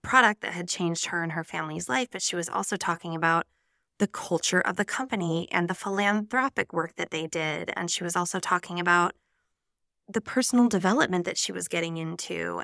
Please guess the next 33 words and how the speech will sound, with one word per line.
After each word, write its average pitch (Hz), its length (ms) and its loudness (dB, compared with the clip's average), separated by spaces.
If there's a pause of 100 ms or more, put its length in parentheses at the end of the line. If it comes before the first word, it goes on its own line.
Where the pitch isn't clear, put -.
And 175 320 2
she 208 100 -6
started 214 300 -2
talking 202 320 -4
about 180 180 -2
the 175 100 -8
law 185 280 2
of 180 80 0
attraction 165 840 -4 (580)
and 185 220 2
your 175 100 0
mindset 202 760 6
and 175 160 0
your 170 100 0
thoughts 214 420 0
and 180 100 2
your 170 100 0
feelings 226 500 0
and 180 180 -4
all 262 180 -2
of 330 100 2
these 262 160 4
different 208 300 -6
things 180 240 -4
that 175 200 -4
I 226 240 4
had 196 140 0
always 180 360 0
been 165 200 -2
really 175 680 2
interested 190 600 -2
in. 156 360 -4 (520)
I 196 640 6